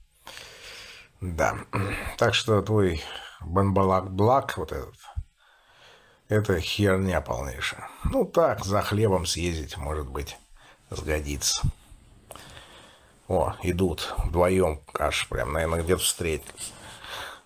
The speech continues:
Здравствуйте, господа. Здорово, Тек. Здорово, Сэрон. Мы с Клаусом как раз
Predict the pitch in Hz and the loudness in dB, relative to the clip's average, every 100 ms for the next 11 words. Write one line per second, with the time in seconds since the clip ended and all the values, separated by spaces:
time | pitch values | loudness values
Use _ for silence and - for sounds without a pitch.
0 | _ - 92 107 156 147 131 110 104 101 | _ -4 2 6 6 4 0 0 2 2
1 | - 98 92 104 151 - - - - - | 2 2 4 2 0 -2 -4 -4 -14 -14
2 | - - - 71 78 90 90 76 73 98 | -8 -6 -6 -4 2 4 6 2 4 2
3 | 139 - - 104 87 92 90 90 143 175 | 2 -4 -10 -2 2 4 4 4 4 6
4 | 190 180 _ _ - - - - 185 190 | 4 -2 _ _ -20 -20 -16 0 4 4
5 | - 175 175 143 143 113 - - - - | 6 6 6 4 0 -2 -4 -8 -10 -8
6 | 101 95 - 107 - 127 123 | -8 -4 0 0 4 4 4